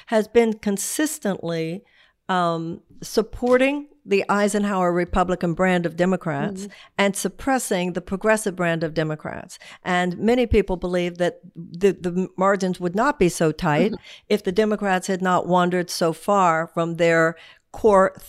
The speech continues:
Speaker 1: theoretically what had been their core principles, which is an unequivocal stand, uh, for the working people of the United States.
Speaker 2: Yeah, I'm,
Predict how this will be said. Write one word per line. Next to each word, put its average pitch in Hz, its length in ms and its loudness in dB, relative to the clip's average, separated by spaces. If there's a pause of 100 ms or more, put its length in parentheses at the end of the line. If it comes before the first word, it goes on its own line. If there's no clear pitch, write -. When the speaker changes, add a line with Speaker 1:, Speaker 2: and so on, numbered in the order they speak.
Speaker 1:
theoretically 220 560 4
what 165 200 2
had 160 100 -2
been 165 140 2
their 156 100 2
core 151 220 -2
principles, 175 600 -2
which 170 200 -6
is 165 120 -4
an 156 160 -6
unequivocal 160 640 -4
stand, 156 640 -2 (300)
uh, 151 240 -2
for 160 120 -6
the 160 80 -2
working 151 360 -2
people 147 340 2
of 139 120 -4
the 147 80 -2
United 139 440 -2
States. - 720 -8
Speaker 2:
Yeah, 202 160 8
I'm, 240 200 6